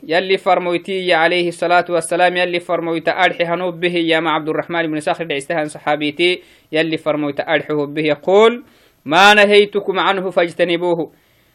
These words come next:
"Ma nahaytukum anhu," anu sinak akhwaas sahi haneemiki, sayu-, sayutunu labbutunu. Anu sinik ma binan dhaxaadhe haneemiki,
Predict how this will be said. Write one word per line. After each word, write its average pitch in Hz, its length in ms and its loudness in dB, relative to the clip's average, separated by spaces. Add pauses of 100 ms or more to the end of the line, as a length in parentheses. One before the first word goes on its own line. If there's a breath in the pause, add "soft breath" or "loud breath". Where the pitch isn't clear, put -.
(140)
"Ma 165 260 6
nahaytukum 214 600 2
anhu," 214 460 2
anu 190 180 -2
sinak 196 240 -2
akhwaas 202 520 4
sahi 175 200 2
haneemiki, 175 680 -2
sayu-, 180 500 -2
sayutunu 196 680 0
labbutunu. 165 680 -2
Anu 170 200 -2
sinik 202 340 0
ma 190 260 4
binan 196 300 4
dhaxaadhe 180 420 0
haneemiki, 180 640 2